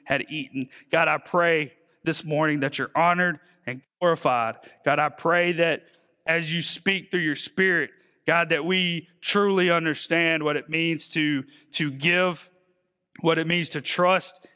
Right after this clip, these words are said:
in you, and what it means for you to be in control and to do things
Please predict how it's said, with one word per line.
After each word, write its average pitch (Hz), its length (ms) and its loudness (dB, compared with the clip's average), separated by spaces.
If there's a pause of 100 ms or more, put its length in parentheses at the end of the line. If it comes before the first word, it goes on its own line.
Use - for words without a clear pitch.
in 165 200 -2
you, 175 320 0 (400)
and 160 60 0
what 175 120 4
it 143 140 -2
means 175 340 -2
for 156 160 -6
you 175 380 -2
to 170 460 -2 (240)
be 170 180 0
in 160 80 0
control 156 880 -2 (340)
and - 140 -6
to 160 80 -2
do 160 240 0
things 147 600 -2